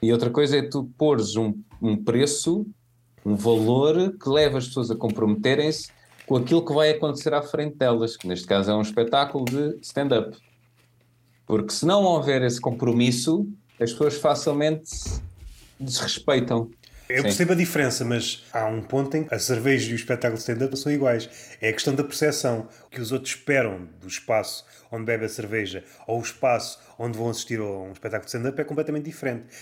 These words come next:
Speaker 2: Se pagam
Speaker 1: Certo.
Speaker 2: um bilhete, por exemplo, de vinte euros para ver um espetáculo de stand-up, a percepção ou aquilo que a pessoa espera é totalmente diferente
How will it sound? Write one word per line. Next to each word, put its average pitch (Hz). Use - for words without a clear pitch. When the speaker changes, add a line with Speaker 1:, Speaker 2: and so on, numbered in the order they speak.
Speaker 2:
Se -
pagam 160
Speaker 1:
Certo. 139
Speaker 2:
um -
bilhete, 143
por 135
exemplo, 120
de 104
vinte 127
euros 110
para -
ver 104
um 95
espetáculo 101
de -
stand-up, 143
a 127
percepção 180
ou 143
aquilo 165
que 160
a 170
pessoa 165
espera 202
é 175
totalmente 180
diferente 196